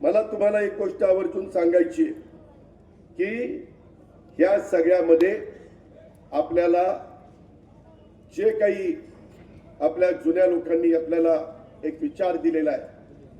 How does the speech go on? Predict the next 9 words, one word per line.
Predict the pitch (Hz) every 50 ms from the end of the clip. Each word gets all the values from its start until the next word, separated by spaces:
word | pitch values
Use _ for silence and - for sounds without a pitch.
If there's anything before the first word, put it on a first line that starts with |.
| - - - -
त्या | 175 190 196
विचाराने | 170 160 156 - - 165 156 165 160 165 180
पुढे | 175 - 170 160 160 160 147
जायचं | 143 127 - - - -
आहे. | - - - - - - - - - - - - - 131
विरोधक | 156 202 220 - 240 240 240 -
आमचे | 220 - - - - 196 196 - 233 226 220 220 - - - - - -
आरोप | 165 202 262 277 - - -
करतील | 226 320 - - -